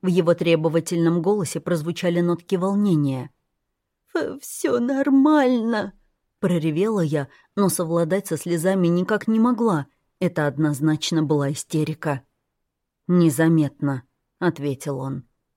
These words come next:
«Идём отсюда». Хэйдзинь потянул меня за руку, чтобы я поднялась, но ноги подкосились, не в силах меня выдержать. Я упала обратно. «Пуля отлетела? Патрон взорвался? Тебя задело?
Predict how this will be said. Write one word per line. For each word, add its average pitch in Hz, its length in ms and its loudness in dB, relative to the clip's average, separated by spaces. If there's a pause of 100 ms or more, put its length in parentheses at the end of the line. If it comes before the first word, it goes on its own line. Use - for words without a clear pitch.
«Идём 180 360 2
отсюда». 139 540 -8 (800)
Хэйдзинь 165 480 2
потянул 180 440 2
меня 180 260 2
за 196 200 2
руку, 147 220 -4
чтобы 147 300 -4
я 147 120 -2
поднялась, 156 640 -2 (280)
но 185 160 4
ноги 147 280 0
подкосились, 151 800 -6 (120)
не 226 200 0
в - 60 -16
силах 143 400 -4
меня 143 260 0
выдержать. 139 600 -6 (280)
Я 151 260 -2
упала 143 480 0
обратно. 139 580 -2 (520)
«Пуля 269 340 4
отлетела? 156 640 0 (320)
Патрон 190 520 2
взорвался? 185 680 -2 (220)
Тебя 233 300 2
задело? 240 580 0